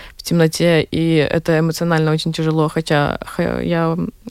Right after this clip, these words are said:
скажу так, что нас ничего не сломит, никакие ограничения, никакие такие варианты, мы все н-, находим, что делать, хотя это реально очень сложно. И к-, из-за того, что отключение сейчас у нас в моем доме,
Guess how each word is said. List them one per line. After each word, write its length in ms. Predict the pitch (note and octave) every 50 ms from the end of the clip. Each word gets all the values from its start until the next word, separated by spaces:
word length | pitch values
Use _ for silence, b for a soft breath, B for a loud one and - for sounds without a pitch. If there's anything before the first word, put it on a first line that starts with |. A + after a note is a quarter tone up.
| - - F3
скажу 300 | - - - F3 F3 F3
так, 180 | F3 E3 E3
что 260 | - - - E3 E3 D#3+
нас 280 | E3 D#3 D#3 - -
ничего 480 | E3 E3+ E3+ D#3+ - F3+ E3 E3 D3 D3+
не 140 | D3+ D3 D3
сломит, 460 | - - F3 G3+ A#3 A3 F#3 E3+ F3+
никакие 720 | F3+ E3 - E3 - - - - E3+ E3+ E3 D#3+ D#3+ D#3+ B B B B B B B B
ограничения, 760 | B F#3+ D#3+ F3 F#3+ G3+ F#3+ - - C4 C#4 C4 B3 A#3+ A3+
никакие 800 | G#3+ G#3 F#3 - F#3+ - - - F#3+ G3 F#3+ F#3 F3 F3 F3 F3 - _ _ -
такие 260 | G3+ F3+ - F#3+ F#3 F3
варианты, 420 | F#3 F#3+ G3 G#3 G#3 G3 - F#3
мы 120 | F3+ F3+
все 200 | E3+ - - - F#3 F#3 F3+ E3+ E3 D#3+
н-, 640 | E3+ E3+ E3 - - - - - - E3 E3+ E3
находим, 380 | E3+ E3+ - F#3+ F3+ E3+ E3+ D#3+
что 180 | - - F3+ F3
делать, 440 | F3 G3+ A3 A#3 G#3+ G3 F#3+ - - -
хотя 360 | F3 E3 F3 E3+ E3 D#3+ D#3+
это 160 | E3 - E3+
реально 240 | E3 E3+ E3+ E3+ E3
очень 200 | E3+ - - F#3+
сложно. 380 | - - F#3+ F#3 F#3 - F#3 F3+ B B B B B B B B -
И 240 | G3+ G#3 G#3 G3+
к-, 100 | F#3 - - -
из-за 220 | - - G#3 F#3+ A3+
того, 220 | - A3 G#3 B3 A3+
что 160 | - - A3+
отключение 540 | - - A#3 G#3+ - - B3+ B3+ A#3+ A#3 G#3+
сейчас 460 | - G#3+ - - G#3 G3+ G3 - -
у 40 | F#3+
нас 440 | F#3+ G3 G3+ G3+ G3+ - - -
в 160 | F#3+ F#3 F3+ F#3
моем 600 | G3 G3 G3 G3+ G3+ G3+ G3+ G3 F#3 - F3+ F3
доме, 440 | G3 G3+ A3 A3+ A3+ A3 G#3+ A3